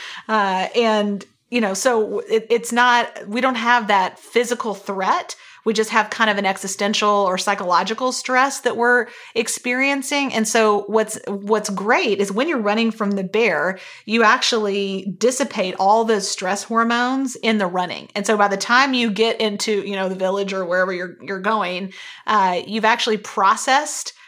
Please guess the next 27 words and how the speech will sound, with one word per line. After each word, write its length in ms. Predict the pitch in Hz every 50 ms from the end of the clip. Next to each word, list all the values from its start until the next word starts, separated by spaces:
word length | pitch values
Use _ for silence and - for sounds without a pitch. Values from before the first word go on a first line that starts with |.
| _ _ -
the 120 | 196 190
stress, 580 | 196 - - 226 226 208 - - - - - -
which 200 | 208 220 - 214
we 140 | 233 285
don't 200 | 302 294 262 233
have 540 | 214 240 220 214 208 208 208 202 190 - - _ _ _ _ -
naturally 640 | 202 233 247 254 285 - - 220 180 180 175 196
built 280 | 190 202 202 208 214 -
into 220 | 202 196 190 185
our 160 | 180 180 170 175
lives. 400 | 196 254 294 247 190 185 190 196
And 100 | 202 190
so 80 | 220
that's 200 | 226 226 254 -
where 180 | - 240 202 -
exercise 540 | - 220 220 - 254 226 - 208 190 185 185
can 160 | - 220 202
really 220 | 190 190 185 180 185
come 180 | - 220 185
in 80 | 185 185
handy. 420 | 208 262 302 269 202 190 190 185 - - - - -
You 80 | 220
actually 500 | 233 240 233 - 226 202 202 185 185 185 - - -
functionally 520 | - - 262 269 269 - - 226 208 196 196
move 320 | 196 214 220 240 247 233
through 260 | 240 220 214 208 196
those 540 | 196 190 185 185 185 185 185 180 185 - -